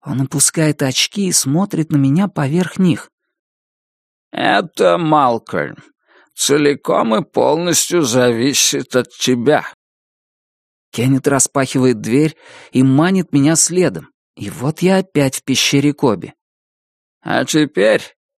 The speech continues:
говорит Кеннет, — иди за мной и готовься снова встретиться с тем крокодилом».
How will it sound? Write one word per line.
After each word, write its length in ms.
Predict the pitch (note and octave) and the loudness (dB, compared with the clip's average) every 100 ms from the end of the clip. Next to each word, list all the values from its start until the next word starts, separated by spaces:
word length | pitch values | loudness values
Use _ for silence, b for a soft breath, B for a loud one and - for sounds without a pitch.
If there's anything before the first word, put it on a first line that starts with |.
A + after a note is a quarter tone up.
| _ _ | _ _
говорит 460 | - G2+ A#2 A#2+ - | -8 -4 -2 -2 -4
Кеннет, — 500 | - C3+ A#2 G#2 - b b b b b _ | 0 0 0 -4 -10 b b b b b _
иди 420 | - F#3+ F#3 A3+ | 0 0 2 2
за 260 | F#3 G#3 G3 | 4 2 0
мной 540 | G3 G#3 G#3 F3 C3+ B B B - | 0 0 2 0 -2 B B B -12
и 120 | - | -6
готовься 880 | - D#3+ - - G#3 A#3 - G#3+ G#3 | -2 -2 -2 0 0 0 -2 0 0
снова 580 | - B2 C#3 E3+ F#3+ | 0 0 0 0 0
встретиться 960 | F3+ - - A2+ A2 D#3+ - D3+ - A2 | -2 -4 -2 -2 0 0 -4 -6 -4 -4
с 200 | F#2 - | -4 -4
тем 280 | - B2 C#3+ | 0 0 0
крокодилом». 920 | - C3+ C3 C#3 C3+ B2 - - - | -4 -4 -2 -2 -2 -2 -4 -2 -4